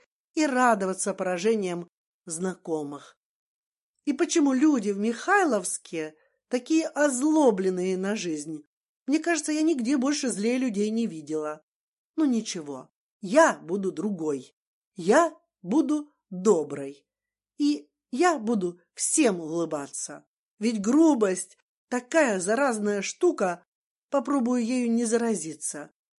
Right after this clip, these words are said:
Почему люди такие двуличные? В глаза улыбаются, а за глаза кроют друг друга, почем свет стоит. Неужели им от этого легче?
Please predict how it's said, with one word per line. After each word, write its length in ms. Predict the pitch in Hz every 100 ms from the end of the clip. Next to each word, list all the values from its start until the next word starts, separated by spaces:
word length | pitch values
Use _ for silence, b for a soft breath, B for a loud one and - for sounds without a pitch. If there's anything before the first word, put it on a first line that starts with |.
| _ _ -
Почему 340 | 269 415 453
люди 300 | 302 339 226
такие 320 | 226 226 277
двуличные? 880 | 175 190 302 226 - 185 165 151 156 _ _ _ -
В 60 |
глаза 360 | 185 269 269 262
улыбаются, 920 | 240 233 214 427 311 - - 160 160 _ _ _
а 140 | 220
за 120 | 208 233
глаза 380 | 214 233 285
кроют 540 | - 208 226 214 202 160
друг 260 | 185 190
друга, 460 | 170 180 202 196 196 _ _
почем 300 | 190 190 196
свет 320 | 190 190 180
стоит. 520 | - - 170 170 - _ _ _ _ -
Неужели 360 | 302 349 370
им 360 | 349 - 320 -
от 180 | 240 262
этого 260 | 285 285 277
легче? 840 | 254 196 170 160 - - 160